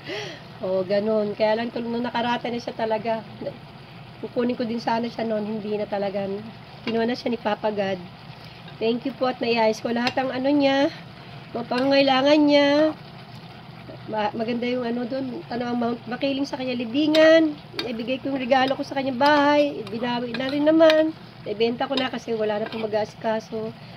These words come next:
Ang hirap po na maliit ang pamilya, nakakainis. Sana naman pamilya ko, may, hindi ako ang ate, may ilan akong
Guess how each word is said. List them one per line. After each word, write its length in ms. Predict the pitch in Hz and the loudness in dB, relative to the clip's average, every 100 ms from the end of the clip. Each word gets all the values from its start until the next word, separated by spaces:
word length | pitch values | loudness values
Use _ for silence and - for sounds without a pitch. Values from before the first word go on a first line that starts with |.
| - | -4
Ang 100 | 269 | 2
hirap 240 | 285 330 339 | 6 6 6
po 120 | 392 | 4
na 80 | 359 | 6
maliit 240 | 320 339 | 4 4
ang 120 | 339 | 6
pamilya, 600 | 330 330 294 339 571 508 | 8 8 8 6 6 6
nakakainis. 880 | 349 233 - - 190 196 254 440 240 - - - - - - | 4 0 -4 -6 -4 -2 -2 -2 -4 -6 -6 -16 -18 -18 -12
Sana 280 | - 294 330 | 2 6 10
naman 320 | 330 392 427 | 10 10 6
pamilya 360 | 359 330 320 330 | 6 6 6 4
ko, 320 | 392 466 440 392 381 339 | 2 2 2 0 0 0
may, 160 | 359 - - | 0 -4 -4
hindi 160 | 285 302 | 2 4
ako 160 | 311 311 294 | 8 8 8
ang 40 | |
ate, 600 | 285 330 370 370 381 392 | 6 4 2 0 2 4
may 320 | 339 320 302 311 - - - | 4 2 -2 -8 -14 -18 -4
ilan 240 | 277 294 294 | 2 6 6
akong 160 | 285 | 4